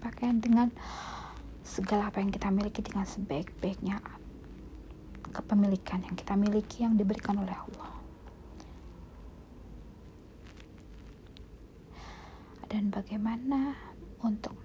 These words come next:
mencapai pencapaian yang tinggi adalah dengan mendekat kepada yang memberi, dengan mendekat kepada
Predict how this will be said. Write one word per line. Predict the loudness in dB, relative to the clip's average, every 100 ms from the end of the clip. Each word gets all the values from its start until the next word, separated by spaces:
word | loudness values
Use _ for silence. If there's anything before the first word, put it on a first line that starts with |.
| 0
mencapai | 2 4 4 2 0 -4 2 2 0 0 0
pencapaian | 4 4 4 0 0 2 2 2 0 -4 -10 -16 -16 -16 -6
yang | -4 -2 -4 -6
tinggi | 2 4 4 2 0 -2 -14 -16 -16 -16 -16 -14 -14 -14 -16 -14 -14 -14 -16 -16 -14 -14 -14 -16 -16 -16 -16 -16 -16 -16 -16 -16 -14 -14 -8 -4
adalah | 2 2 2
dengan | 4 6 6
mendekat | 4 2 -2 -10 -10
kepada | -4 0 2
yang | 2 4
memberi, | 6 8 6 2 -12 -16 -16 -16 -16 -16 -16 -16 -16 -16 -16 -16 -16 -16 -16 -16 -16 -16 -16 -16 -16 -16 -14 -14 -14 -14 -14 -14 -16 -16 -16 -16 -16 -16 -16 -16 -14 -16 -16 -14 -14 -14 -12 -12 -12 -8
dengan | 2 6 6 6 2 -4 2
mendekat | 6 6 4 -2 -4
kepada | 0 2 4